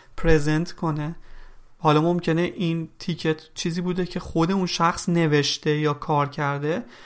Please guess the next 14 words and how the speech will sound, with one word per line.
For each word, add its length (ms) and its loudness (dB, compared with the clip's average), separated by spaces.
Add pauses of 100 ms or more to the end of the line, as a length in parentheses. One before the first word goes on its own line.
(200)
یا 100 2
ممکنه 360 2
بر 340 4 (180)
حسب 800 0 (140)
صلاح 840 0
دید 440 -2 (420)
یه 100 6
سری 220 4
از 180 0
تسکای 440 2
همکاراش 720 2
هم 220 0 (260)
پرزنت 440 4
کنه. 360 -2